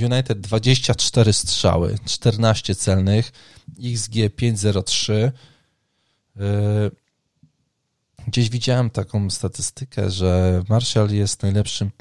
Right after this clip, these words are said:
najlepiej punktującym napastnikiem od kolejki trzynastej, gdzie zdobył pięćdziesiąt trzy punkty. Nikt w-, nie zdobył więcej. Co jest w ogóle, rozwaliło mi to głowę troszeczkę, no ale takie są fakty.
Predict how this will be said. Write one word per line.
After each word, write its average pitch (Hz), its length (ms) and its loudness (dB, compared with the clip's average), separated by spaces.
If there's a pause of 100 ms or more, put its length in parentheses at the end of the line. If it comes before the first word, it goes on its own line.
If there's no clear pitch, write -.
(460)
najlepiej 110 380 -2
punktującym 107 580 0
napastnikiem - 600 -4
od 110 160 -4
kolejki 98 400 -4
trzynastej, 139 800 -2 (480)
gdzie 110 120 -4
zdobył 131 220 4
pięćdziesiąt 120 340 -2
trzy - 180 -2
punkty. - 420 -12 (500)
Nikt 123 320 -8
w-, - 300 -18
nie 104 120 2
zdobył 101 240 -2
więcej. 95 380 -4 (1120)
Co 98 220 -4
jest 98 220 -2
w 107 60 -8
ogóle, 98 580 -4 (420)
rozwaliło 107 440 -2
mi 107 100 -2
to 110 120 -2
głowę 107 260 2
troszeczkę, 107 600 -2 (640)
no 123 100 -12
ale 123 240 -2 (500)
takie - 160 -10
są 135 160 -6
fakty. - 420 -8